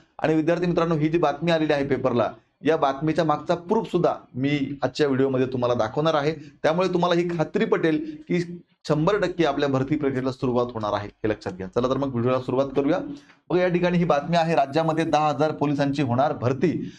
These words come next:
आता बघा, भरती ज्यांच्या नेतृत्वात होते ते अप्पर पोलीस महासंचालक प्रशिक्षण व खास पथके काय म्हणतायत, डिसेंबर दोन हजार चोवीस आणि एकतीस डिसेंबर दोन हजार पंचवीस पर्यंत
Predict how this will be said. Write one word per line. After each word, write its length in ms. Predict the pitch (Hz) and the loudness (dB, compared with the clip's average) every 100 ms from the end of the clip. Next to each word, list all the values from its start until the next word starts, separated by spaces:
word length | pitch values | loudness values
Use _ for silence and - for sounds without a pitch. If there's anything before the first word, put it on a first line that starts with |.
| _ | _
आता 140 | - 170 | -2 2
बघा, 260 | 175 190 - - - | 2 0 -2 -10 -4
भरती 400 | 131 160 156 214 | 0 0 2 2
ज्यांच्या 340 | 185 180 185 | 2 2 2
नेतृत्वात 400 | 170 160 165 175 151 | 0 0 2 2 0
होते 280 | 147 165 | 0 0
ते 60 | 175 | 2
अप्पर 280 | 135 - - | 0 0 0
पोलीस 300 | - 151 151 | 2 0 0
महासंचालक 560 | 131 135 135 135 139 139 139 | 0 0 0 2 0 0 -4
प्रशिक्षण 380 | 135 151 - 143 | -4 -2 -2 -2
व 80 | 135 | 0
खास 200 | 143 147 | -2 -2
पथके 260 | 135 - 139 | -2 -2 0
काय 140 | 139 | 0
म्हणतायत, 320 | 131 123 147 143 - - _ 131 | 0 0 -2 -2 -14 -20 _ -2
डिसेंबर 440 | 151 190 196 214 | 0 2 2 2
दोन 200 | 190 196 | 2 2
हजार 180 | 185 185 185 185 | 2 0 -2 -2
चोवीस 420 | 185 185 180 - - - - _ _ _ _ | 0 2 0 -4 -12 -18 -20 _ _ _ _
आणि 400 | 117 160 196 190 | 0 0 -2 -2
एकतीस 380 | 156 156 - 214 | -2 -2 -2 0
डिसेंबर 440 | 180 180 180 170 175 | 0 2 2 2 2
दोन 180 | 175 | 2
हजार 160 | 170 175 | 2 2
पंचवीस 420 | 170 202 190 190 | 0 0 0 0
पर्यंत 340 | 170 143 120 | 0 0 0